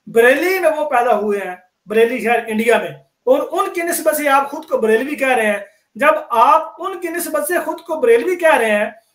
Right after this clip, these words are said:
और उसके बाद आप उनको ये भी हक नहीं दे रहे कि भाई आप उनको अपना मोतबर माने, आप, sorry, मोतबर नहीं, आप उनको हुज्जत माने। मोतबर तो आपने कहा कि आप मोतबर हैं,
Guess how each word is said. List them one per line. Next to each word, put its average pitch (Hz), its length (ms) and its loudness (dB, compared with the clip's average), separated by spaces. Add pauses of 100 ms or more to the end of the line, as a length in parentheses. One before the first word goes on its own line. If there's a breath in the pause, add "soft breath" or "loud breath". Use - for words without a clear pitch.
(140)
और 294 160 2
उसके 330 340 -4
बाद 311 340 4
आप 294 400 0
उनको 349 260 -8
ये 320 220 -4
भी 415 120 2
हक 294 300 0
नहीं 330 100 -12
दे 262 180 6
रहे 269 180 2
कि 320 140 -8
भाई 220 260 -4
आप 294 260 0
उनको 311 180 -4
अपना 339 240 -2
मोतबर 359 400 0
माने, 240 400 2 (360)
आप, 277 180 0
sorry, 285 260 -4
मोतबर 339 320 2
नहीं, 359 100 0
आप 320 160 4
उनको 320 380 -4
हुज्जत 320 300 -6
माने। 233 200 -2
मोतबर 294 340 -4
तो 294 100 -6
आपने 269 180 -4
कहा 277 200 -2
कि 277 100 -6
आप 269 160 -6
मोतबर 254 420 -4
हैं, 220 420 -2